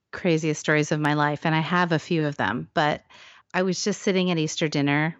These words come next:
with my dad and my wife and my daughter, and we were just chatting, and I said something about how hard it had been for me to turn forty-seven,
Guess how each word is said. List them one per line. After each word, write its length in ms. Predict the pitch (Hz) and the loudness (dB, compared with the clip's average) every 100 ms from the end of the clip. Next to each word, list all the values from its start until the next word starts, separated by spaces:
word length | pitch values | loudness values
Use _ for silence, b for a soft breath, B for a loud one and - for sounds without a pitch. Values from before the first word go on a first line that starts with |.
| - | -6
with 220 | 160 147 | -6 -2
my 120 | 151 143 | 0 0
dad 440 | 147 143 143 143 | 2 2 0 0
and 100 | 143 | -2
my 140 | 143 | -2
wife 360 | 143 135 139 - | -2 -2 -2 -2
and 120 | 147 | 0
my 360 | 143 131 131 156 | 2 0 0 -2
daughter, 380 | - 127 131 131 | 0 0 0 0
and 120 | 131 | -2
we 140 | 131 131 | -2 -2
were 100 | 135 | -4
just 400 | - 131 - - | -2 -2 -2 0
chatting, 580 | 208 220 156 147 151 | 2 4 4 4 2
and 220 | 143 139 151 B B B B B B B B B | 0 -2 -6 B B B B B B B B B
I 80 | 196 | 2
said 240 | 262 233 | 4 4
something 280 | - 226 233 | 4 4 4
about 300 | 208 185 165 | 4 4 4
how 380 | - 190 180 175 | 2 4 6 4
hard 320 | - 196 190 | 2 2 2
it 120 | 196 | 0
had 220 | 160 175 | -2 -4
been 220 | 175 170 160 | -2 -2 -2
for 200 | - 165 | -2 -2
me 540 | 165 156 151 151 - - | 0 2 2 0 -4 -2
to 180 | 180 | 0
turn 880 | 160 - 170 151 151 147 147 135 160 - - | 0 -2 2 4 4 4 4 2 0 -6 -4
forty-seven, 840 | - 170 165 - 226 156 104 180 | 2 4 4 4 2 2 -2 -8